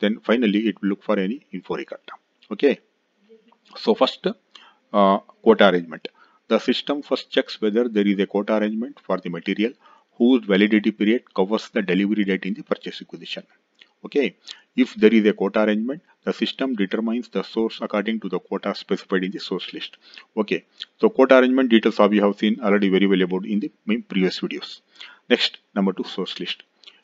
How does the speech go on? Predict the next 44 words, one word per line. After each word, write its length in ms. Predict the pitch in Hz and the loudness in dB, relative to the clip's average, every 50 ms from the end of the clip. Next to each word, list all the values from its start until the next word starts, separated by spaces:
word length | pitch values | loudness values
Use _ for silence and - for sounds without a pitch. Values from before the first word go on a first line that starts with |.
| _ - | _ 0
If 260 | 117 120 113 - _ | 0 0 0 0 _
there 140 | - 120 127 | 2 4 6
is 200 | 135 127 - - | 6 4 4 2
no 240 | 110 113 131 139 135 | -2 -2 0 0 0
valid 300 | 127 123 117 123 123 - | 0 2 2 2 0 0
quota 320 | _ - 101 98 - 95 90 | _ -2 -2 0 0 0 0
arrangement, 380 | 87 87 85 82 90 113 294 _ _ _ _ _ - | 0 -4 -6 -6 -8 -10 -10 _ _ _ _ _ -8
the 80 | 104 98 | -8 -6
system 420 | - - 110 - - 135 135 127 | -4 -4 -4 -4 -4 -8 -8 -8
checks 320 | - - 113 - - - - | -4 -4 -4 -4 -4 -6 -4
whether 260 | 95 92 98 113 117 | -4 0 0 -2 -2
there 200 | 104 101 95 95 | 0 -2 0 0
is 180 | 98 92 92 101 | 0 0 0 -4
an 140 | 95 98 - | -4 -4 -4
entry 300 | 101 98 101 - - 135 | -4 -4 -4 -2 -2 -2
in 80 | 127 113 | -2 0
the 100 | 107 104 | -2 -4
source 320 | - - - 98 - - - | -6 -6 -8 -8 -8 -6 -8
list 160 | 117 - - - - | -10 -10 -10 -8 -2
for 140 | 98 95 95 | -2 -2 0
the 120 | 98 110 | 0 -2
material 460 | 95 87 87 - 107 95 98 98 92 | -2 -2 0 0 0 2 2 2 2
and 160 | 87 87 90 | 2 -2 -2
the 100 | 92 127 | -2 -2
relevant 380 | 113 104 92 87 87 87 87 - _ - | 0 0 0 0 -2 -4 -6 -8 _ -8
plant. 240 | - 71 62 60 _ - - - _ _ _ - - - - _ _ _ - | -6 -6 -6 -10 _ -6 -6 -6 _ _ _ -20 -20 -20 -20 _ _ _ -2
The 120 | 98 104 | 0 0
validity 460 | 95 95 98 113 117 120 127 123 131 | 2 4 4 4 4 4 2 0 0
period 340 | 131 - 127 117 127 139 139 _ - _ _ _ _ - _ - | -2 0 2 2 2 2 0 _ -16 _ _ _ _ -20 _ -6
of 140 | 90 87 92 | -6 -6 -4
the 100 | 95 92 | -4 -6
source 380 | - - - 101 101 - - 117 | -6 -4 -2 -2 -4 -4 -4 -8
list 260 | 120 - - _ - _ _ _ - _ - | -6 -8 -8 _ -16 _ _ _ -20 _ -2
entry 300 | - 95 101 101 113 117 | 0 2 2 2 2 0
must 280 | 117 104 98 - - _ | 2 2 -2 -4 -6 _
cover 260 | - 95 92 104 113 | -2 0 0 0 -2
the 180 | 110 - 117 104 | -2 -2 -6 -2
delivery 380 | 90 90 87 90 92 95 98 | 0 0 0 0 -2 -4 -4
date 200 | 87 90 87 - | -2 -4 -4 -4
in 80 | 92 87 | -4 -6
the 80 | 87 85 | -6 -6
requisition. 560 | 85 _ - 85 80 80 - - - 156 - _ _ _ _ - - - - _ - | -8 _ -12 -12 -12 -10 -10 -12 -12 -12 -20 _ _ _ _ -20 -20 -20 -20 _ -2
The 240 | 98 98 95 95 98 | 0 0 2 2 2
entry 520 | 104 120 113 _ - 135 135 131 131 | 2 2 -2 _ -4 -2 -2 -2 -2